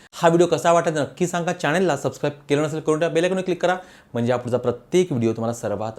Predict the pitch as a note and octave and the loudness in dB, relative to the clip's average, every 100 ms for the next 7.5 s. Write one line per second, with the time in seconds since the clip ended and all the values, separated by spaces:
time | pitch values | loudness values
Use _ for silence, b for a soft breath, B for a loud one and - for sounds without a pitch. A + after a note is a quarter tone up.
0 | - G2+ G#2 G2 G2+ G2 G2 G#2+ A#2 A#2+ | -8 -6 -6 -8 -10 -10 -8 -4 -4 -4
1 | A2 G#2 A2+ - A#2+ A#2+ A#2+ B2+ F3+ B | -6 -4 -6 -2 -2 0 0 0 -2 B
2 | B _ F3 F#3+ F3 C3 B2 A#2 C#3 D3 | B _ 4 6 4 0 -2 0 0 0
3 | B B - A#2+ B2+ - D3+ C#3+ C#3 B2 | B B -4 -2 -2 -2 -4 0 2 2
4 | C3+ E3 F3+ E3+ D3+ C#3+ D3+ B B B | 2 4 2 0 -2 -2 -6 B B B
5 | A#2 A#2+ C#3 - C3 C#3 D3+ D#3 A#2+ A#2+ | -4 -2 -4 -2 0 0 -2 -4 -6 0
6 | C3 A#2+ A#2 B2 - A2 G#2+ A#2+ C#3 - | 2 2 0 -4 -4 -6 -6 -8 -12 -6
7 | A#2 G#2+ G#2+ - A#2 | -2 0 0 0 0